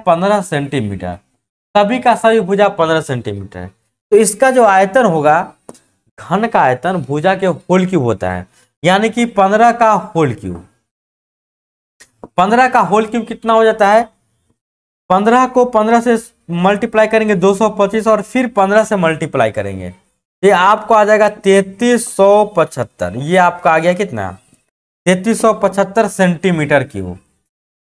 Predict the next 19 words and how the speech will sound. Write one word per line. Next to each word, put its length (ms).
लेकिन 320
एक 260
घनाभ 540
भी 220
है, 180
घनाभ 340
में 180
क्या 120
होता 260
है, 120
जो 580
जिसका 300
लंबाई, 540
चौड़ाई 540
और 240
ऊंचाई 400
अलग 300
अलग 260
हो, 120